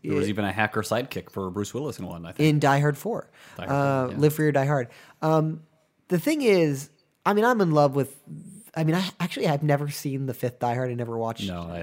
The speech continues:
Speaker 1: I watched a few minutes and it's really bad.
Speaker 2: Yeah, so I, I just didn't, I didn't feel the need. But the first four movies I actually think are pretty good. I think,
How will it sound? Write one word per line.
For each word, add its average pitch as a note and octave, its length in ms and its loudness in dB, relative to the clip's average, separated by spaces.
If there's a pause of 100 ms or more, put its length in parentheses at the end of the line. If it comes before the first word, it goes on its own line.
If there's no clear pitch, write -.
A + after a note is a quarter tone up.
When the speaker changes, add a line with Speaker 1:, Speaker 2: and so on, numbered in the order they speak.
Speaker 1:
I F2 60 -8
watched F2+ 280 -4
a - 40 -12
few G2+ 160 -2
minutes F2+ 300 -4
and F2+ 60 -6
it's F2+ 140 -8
really F2+ 240 -6
bad. E2+ 380 -6
Speaker 2:
Yeah, C#3+ 260 4
so E3 220 4
I, E3 200 4
I F3 60 4
just D#3+ 260 -2
didn't, C#3+ 400 2 (140)
I C3+ 80 -2
didn't C#3+ 380 0 (340)
feel D#3 160 2
the D3 100 2
need. C#3+ 340 2
But D3+ 260 -2
the D#3+ 120 2
first C4 300 -2
four A3+ 180 0
movies E3+ 380 0
I D#3+ 60 4
actually D#3 300 2
think C#3+ 160 -2
are C3+ 60 -2
pretty C3+ 260 -2
good. C3 180 2
I C3+ 80 -2
think, G3 260 0